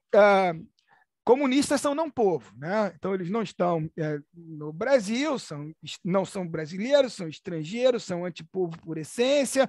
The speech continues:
Então, esse argumento é até, inclusive, para ex-, excluí-los, é,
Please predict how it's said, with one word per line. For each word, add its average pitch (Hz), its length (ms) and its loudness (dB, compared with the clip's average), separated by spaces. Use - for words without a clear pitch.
Então, 220 220 2
esse 214 300 4
argumento 202 600 -2
é 185 300 2
até, 226 200 2
inclusive, 277 280 -2
para 285 120 0
ex-, - 260 -4
excluí-los, 277 920 0
é, 208 340 4